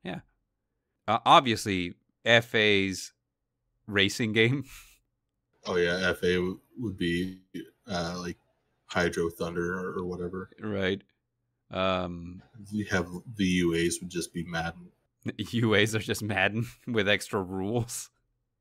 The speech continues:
Speaker 1: Rescue Ace. I don't know. Like
Speaker 2: Valence.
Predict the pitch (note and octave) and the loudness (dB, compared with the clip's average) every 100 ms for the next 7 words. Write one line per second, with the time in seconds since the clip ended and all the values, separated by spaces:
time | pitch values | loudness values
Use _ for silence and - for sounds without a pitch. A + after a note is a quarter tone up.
0 | _ _ _ - G#2 A2 F3 F3 - - | _ _ _ -14 -12 0 2 2 0 -4
1 | G#2+ G2 F#2+ F#2+ F2+ E2+ D#2+ - - - | -4 -2 -2 0 0 0 -6 -8 -8 -10
2 | - - - _ _ _ _ _ _ _ | -12 -16 -20 _ _ _ _ _ _ _
3 | - G2+ A2 G#2 F#2 F2 E2 - - _ | -2 0 2 -2 -4 -6 -6 -12 -20 _
4 | _ - G#2 F2 - _ _ _ _ _ | _ -6 -4 -4 -10 _ _ _ _ _
5 | _ _ C3 - - _ A#2+ G2+ F#2 F2+ | _ _ -18 -18 -20 _ -16 -4 -2 -2
6 | F2+ F2+ - | -4 -6 -8